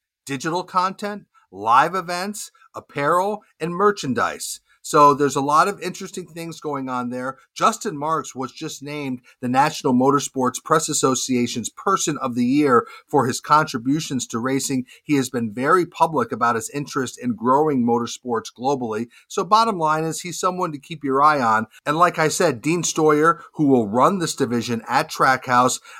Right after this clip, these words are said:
uh, spent three years with the Suns. He had a couple years at Under Armour. I first met him as he spent nearly two decades at Nike. So some interesting things going on with Trackhouse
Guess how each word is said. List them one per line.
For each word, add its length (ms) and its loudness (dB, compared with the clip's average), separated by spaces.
uh, 120 4
spent 380 0
three 260 -2
years 360 0
with 120 0
the 120 -2
Suns. 500 0
He 160 -2
had 200 2
a 60 -6
couple 340 -2
years 400 -2
at 160 -4
Under 320 2
Armour. 380 2
I 140 2
first 380 -2
met 160 -2
him 140 0
as 140 -8
he 80 -4
spent 280 -6
nearly 420 -2
two 360 -6
decades 600 -4
at 260 0
Nike. 420 -6
So 180 -6
some 220 -6
interesting 480 -4
things 420 -4
going 320 2
on 340 0
with 260 -4
Trackhouse 680 0